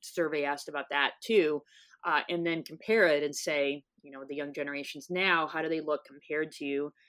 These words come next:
the way these older generations looked, um, when they were that age? And you can,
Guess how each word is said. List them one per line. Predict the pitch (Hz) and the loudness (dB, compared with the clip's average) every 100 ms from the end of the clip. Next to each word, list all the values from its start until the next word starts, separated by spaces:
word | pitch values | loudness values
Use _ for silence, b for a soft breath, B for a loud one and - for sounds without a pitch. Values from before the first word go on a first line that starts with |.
| b _ | b _
the | 165 | -4
way | 147 147 143 143 | 0 2 2 2
these | 147 165 | 0 0
older | 170 175 | 2 2
generations | 170 147 139 135 139 135 | 0 0 -4 -6 -10 -6
looked, | 143 147 - - - | -2 -2 -2 -12 -12
um, | 147 143 139 139 | -6 -6 -6 -8
when | 156 151 | -6 0
they | 175 | 4
were | 175 156 | 4 4
that | 143 143 | 2 0
age? | 151 143 143 - | -2 -2 -4 -8
And | 156 | -12
you | 147 | -10
can, | 165 160 | -8 -8